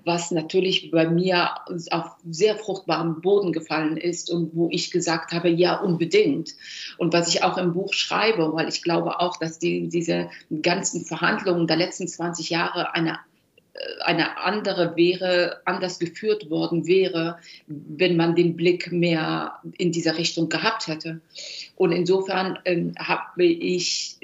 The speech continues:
sehr große Hoffnung daran, mit ihren Ansätzen, auch gerade was Frauen in Afghanistan betreffen. Aber da muss man jetzt gucken, dass das Ganze jetzt nicht bei dieser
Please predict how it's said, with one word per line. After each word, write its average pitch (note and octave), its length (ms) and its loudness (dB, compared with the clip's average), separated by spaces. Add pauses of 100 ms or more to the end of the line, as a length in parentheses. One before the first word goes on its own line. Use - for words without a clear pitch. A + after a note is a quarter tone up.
(100)
sehr G3+ 260 2
große F3 460 -2
Hoffnung D#3+ 480 2
daran, D#3 560 0 (100)
mit F3 260 -2
ihren E3 400 0
Ansätzen, E3 720 0
auch D#3+ 220 -2
gerade E3+ 480 0
was E3+ 240 -6
Frauen D#3 400 -2
in E3+ 140 -2
Afghanistan D#3 600 -2
betreffen. D#3 580 -6 (640)
Aber F#3 380 0
da F3+ 140 0
muss B3 220 -4
man A3 160 -4
jetzt G3+ 260 -6
gucken, A3+ 440 -8
dass F3+ 160 -6
das E3+ 180 -6
Ganze G3 340 -4
jetzt F3+ 220 -4
nicht G3+ 180 -8
bei F3 140 -2
dieser E3+ 420 -2